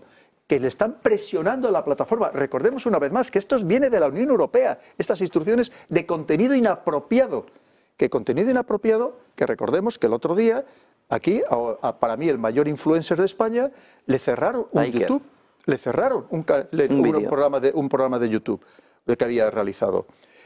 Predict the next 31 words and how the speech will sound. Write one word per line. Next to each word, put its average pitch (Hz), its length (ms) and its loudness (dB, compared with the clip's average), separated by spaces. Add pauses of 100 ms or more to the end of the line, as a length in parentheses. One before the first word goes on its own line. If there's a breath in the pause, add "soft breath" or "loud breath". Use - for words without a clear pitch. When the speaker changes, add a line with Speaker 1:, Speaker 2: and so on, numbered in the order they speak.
Speaker 1:
Entonces, 185 360 0 (260)
para, 123 220 -2
porque - 320 -6
acá, 185 140 0
inmediatamente, 147 540 -2
¿qué 185 120 2
es - 120 -2
contenido 147 480 0
inapropiado? 110 520 -2
Una 127 140 0
vez 113 100 0
más, 104 120 -2
pero 202 120 -2
esto 240 140 -2
está 220 120 0
pasando 220 420 -2
en 135 120 -6
TikTok, 110 400 -4 (220 soft breath)
está - 200 -4
pasando 185 360 -2
en 208 60 0
Instagram, 131 500 -2 (340 soft breath)
e 143 60 2
incluso, 139 560 0 (180 loud breath)
dependiendo 139 560 2
del 202 120 -2
tema 170 400 0
que 113 120 -4
toques, - 540 0 (200 soft breath)
están 180 280 -2
cerrando. 196 640 -2